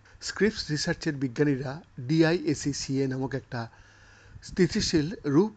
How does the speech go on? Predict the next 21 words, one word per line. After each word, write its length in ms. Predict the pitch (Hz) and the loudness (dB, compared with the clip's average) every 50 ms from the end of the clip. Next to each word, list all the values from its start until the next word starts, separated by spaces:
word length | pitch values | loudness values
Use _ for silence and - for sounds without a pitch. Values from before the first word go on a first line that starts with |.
| - - _ - - - - | -14 -20 _ -12 -8 -6 -2
সংশ্লেষণ 480 | 151 147 143 - - 156 143 - 156 139 127 | 0 0 0 -2 -4 -8 -6 -4 -6 -4 -4
করেছেন, 280 | 143 131 127 - 151 143 135 127 | -4 -4 -4 -4 -4 -4 -4 -4
যা 80 | 120 123 127 - - _ - - 127 | -4 -6 -6 -8 -10 _ -10 -4 -2
রক্ত 300 | 135 131 - - - - 170 160 156 165 | -2 -2 -2 -6 -4 -2 -2 -2 0 0
প্রবাহে 380 | 156 139 147 151 131 139 151 175 - _ - _ _ - - _ _ - _ _ _ _ - - - | 0 2 2 2 2 0 -2 -4 -8 _ -20 _ _ -20 -20 _ _ -20 _ _ _ _ -6 -4 -2
শোষিত 320 | - 180 - - 202 - 190 170 | -2 -2 -2 -2 -2 -2 0 0
হওয়ার 160 | 151 156 147 131 123 | 2 2 2 2 0
আগে 160 | 123 127 127 - 127 139 - _ _ _ _ - - - - | -2 -2 -4 -4 -10 -12 -14 _ _ _ _ -20 -18 -8 -2
অন্তে 360 | 143 147 147 151 147 - 170 190 190 - | 0 0 0 0 -2 -4 -6 -6 -4 -4
সম্পূর্ণরূপে 720 | - 143 135 127 - - 170 160 147 131 131 123 139 131 131 - - - - - - - - - - - - | -4 -4 -4 -4 -4 -2 0 0 0 0 -2 -4 -4 -6 -6 -6 -12 -20 -20 -20 -20 -20 -20 -20 -6 0 2
কর্ণশিক 480 | 165 147 143 151 160 - - 190 185 - - | 4 4 4 2 0 -2 -4 -6 -6 -6 -8
অ্যাসিডে 380 | - 127 - 156 127 127 113 113 123 _ _ - 143 | -10 -8 -6 -8 -6 -8 -8 -10 -12 _ _ -2 -2
রূপান্তরিত 540 | 135 143 - 135 123 110 - 113 120 110 - 143 107 | -2 0 0 -2 -4 -2 -4 -4 -6 -4 -4 -6 -6
হতে 180 | 117 120 - 117 - | -6 -8 -8 -8 -10
পারে। 160 | 117 - - - _ - _ _ - - - - - | -10 -12 -14 -16 _ -20 _ _ -20 -20 -14 -6 -4
আঠাশে 320 | 151 165 226 240 - 277 247 - | -4 -2 -2 -2 -2 -2 -2 0
ফেব্রুয়ারি 400 | - 226 185 175 147 120 127 139 185 180 143 | 0 0 0 0 -2 -2 -2 -4 -4 -4 -2
দুই 140 | 139 143 151 151 147 | 0 2 2 2 0
হাজার 240 | 143 123 147 151 143 - - - _ _ _ _ _ _ - | 0 0 0 -2 -2 -6 -12 -20 _ _ _ _ _ _ -8
পঁচিশ 280 | - 143 135 - 202 196 - - | -6 -6 -4 -2 -4 -4 -2 -2
তারিখে 360 | 156 139 135 135 - 143 139 | -2 0 -2 -2 -4 -6 -8